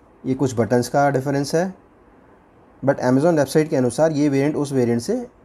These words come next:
फिफ्टी परसेंट ज़्यादा पावरफुल है। हालांकि वो हम एक सेपरेट वीडियो में अपना एक्सपीरियंस आपसे शेयर करेंगे कि उसमें और इसके स्ट्रीमिंग में कितना डिफरेंस हमें देखने को मिला। दोनों ही वेरिएंट टेन एटी पी को सपोर्ट करते हैं।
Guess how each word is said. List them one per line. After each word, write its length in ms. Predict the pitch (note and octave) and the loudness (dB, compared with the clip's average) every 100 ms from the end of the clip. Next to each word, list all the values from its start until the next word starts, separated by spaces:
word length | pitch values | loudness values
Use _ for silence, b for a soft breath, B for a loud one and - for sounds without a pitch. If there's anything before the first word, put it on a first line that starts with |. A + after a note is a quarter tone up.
| - | -6
फिफ्टी 260 | D3+ C3+ D#3+ | -4 0 0
परसेंट 300 | C#3 B2+ F3 | 0 0 0
ज़्यादा 300 | A#2 A2+ B2 | 4 4 4
पावरफुल 440 | B2 G#2+ G#2+ B2+ | 4 2 2 -2
है। 160 | B2 G3 | 0 0
हालांकि 420 | D#3 C3 C#3 F#3 | 0 0 0 -2
वो 420 | D#3+ C#3 D#3+ E3+ | 0 2 2 0
हम 280 | D#3 C#3 D#3+ - | -2 -2 -2 -4
एक 180 | C#3+ | -6
सेपरेट 380 | - B2+ C3+ D#3+ | -2 -2 2 2
वीडियो 300 | C3+ B2 B2+ | 2 2 2
में 100 | D#3 | 0
अपना 180 | D#3 C3 | 0 -2
एक्सपीरियंस 360 | A#2 C3 C3 C3+ | -2 -2 -2 0
आपसे 300 | G#2 - F3+ | -2 -2 -6
शेयर 300 | - A#2+ A2+ | 0 0 0
करेंगे 400 | A#2 A2 A#2 D#3 | -2 -4 -4 -6
कि 140 | F#3+ | -6
उसमें 340 | C#3+ - D3 | -6 -4 -2
और 120 | D3+ B2 | 0 0
इसके 380 | A2+ C#3+ D#3+ F#3 - B B B B - | -2 -4 -4 -4 -14 B B B B -16
स्ट्रीमिंग 420 | - C#3 C3+ C3+ | -4 2 4 4
में 100 | D3+ | 0
कितना 340 | G3+ C3 C3+ C3 | -4 -6 -2 0
डिफरेंस 520 | B2+ G#2+ B2+ E3 - | 0 -2 -2 -4 -6
हमें 380 | B2 C3+ A#3 - | -4 -2 -4 -2
देखने 280 | B2 A#2 B2+ | -4 0 0
को 120 | D#3 | 2
मिला। 240 | C3 B2+ | 2 2
दोनों 300 | E3+ C#3 C3+ | 2 0 2
ही 80 | D3+ | 2
वेरिएंट 280 | C3 B2+ E3+ | 2 2 0
टेन 160 | C#3 B2 | 0 0
एटी 180 | B2 | -2
पी 140 | B2+ A#2+ | -2 -4
को 140 | C#3 | -4
सपोर्ट 360 | F3+ - G#2+ F#2+ | -6 -4 -6 -6
करते 260 | F#2 - | -10 -10
हैं। 240 | F#2+ F#2 | -12 -10